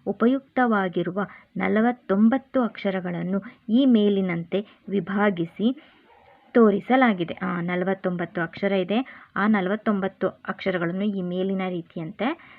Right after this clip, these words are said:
ವಿಭಾಗಿಸಿದ್ದಾರೆ. ಆ ವಿಭಾಗಿಸಿದ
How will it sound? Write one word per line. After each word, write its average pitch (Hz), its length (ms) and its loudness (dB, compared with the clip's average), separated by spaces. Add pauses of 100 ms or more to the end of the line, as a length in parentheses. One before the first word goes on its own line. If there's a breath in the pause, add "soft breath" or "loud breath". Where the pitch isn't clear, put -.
(120)
ವಿಭಾಗಿಸಿದ್ದಾರೆ. 185 880 -4 (1900 soft breath)
ಆ 208 100 0
ವಿಭಾಗಿಸಿದ 226 640 0